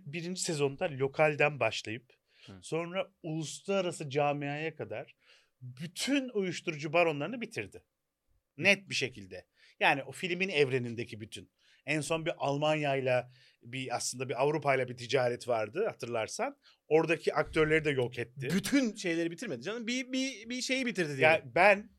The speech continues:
Speaker 2: Sen de.
Speaker 1: e, Walt-, e, Breaking Bad evreninde Walter White'ın o evrenin yüzde elli uyuşturucu
Speaker 2: Peki.
Speaker 1: baronlarını öldürdüğünü
Speaker 2: Peki,
Speaker 1: zannediyorum.
Speaker 2: anladım. Neyse, güzel. Ben hiç böyle düşünmemiştim. Hani bir takım kötüleri öldürüyor bir yandan falan. Hani
Speaker 1: Ya
Speaker 2: vigilante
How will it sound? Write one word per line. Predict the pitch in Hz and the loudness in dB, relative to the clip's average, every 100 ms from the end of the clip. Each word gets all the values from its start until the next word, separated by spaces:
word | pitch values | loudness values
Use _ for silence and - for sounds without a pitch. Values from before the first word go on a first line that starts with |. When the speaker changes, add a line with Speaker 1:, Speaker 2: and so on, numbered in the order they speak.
| _ | _
Speaker 2:
Sen | - 143 139 | -8 -6 -2
de. | 147 | 0
Speaker 1:
e, | 139 | 0
Walt-, | 127 185 190 143 | 4 6 4 2
e, | 139 - | -2 4
Breaking | 175 196 190 | 4 4 4
Bad | 175 185 | 6 6
evreninde | 151 147 135 127 117 180 | 6 4 4 0 -2 -4
Walter | 170 160 151 | -2 -4 -4
White'ın | 156 139 139 139 170 220 - | -4 0 2 0 -4 -4 -2
o | 220 | 4
evrenin | 196 156 147 196 156 | 6 4 0 -8 -8
yüzde | 151 143 196 | -8 0 2
elli | 170 180 214 | 2 0 -2
uyuşturucu | 185 180 - 247 | -2 -2 2 4
Speaker 2:
Peki. | 196 | 4
Speaker 1:
baronlarını | 165 170 165 170 | 4 4 2 -2
öldürdüğünü | 214 202 226 202 190 | 6 10 10 6 -2
Speaker 2:
Peki, | 185 | 2
Speaker 1:
zannediyorum. | 165 320 135 131 113 | 6 6 4 -2 2
Speaker 2:
anladım. | 170 185 151 127 - | 4 6 4 -2 6
Neyse, | 453 - 196 | 8 8 4
güzel. | 220 214 | 6 8
Ben | 226 | 8
hiç | 330 302 | 6 4
böyle | 269 | -2
düşünmemiştim. | 254 254 156 - | 0 0 -2 0
Hani | 147 147 | 0 0
bir | 190 | -2
takım | 190 185 | -2 -2
kötüleri | 185 156 175 185 190 | -6 -8 2 8 8
öldürüyor | 156 139 123 131 | 6 2 -2 -2
bir | 135 | 0
yandan | 131 131 127 | 0 0 -4
falan. | 131 131 | -4 -2
Hani | 139 | 0
Speaker 1:
Ya | 180 | 0
Speaker 2:
vigilante | 151 147 | 2 0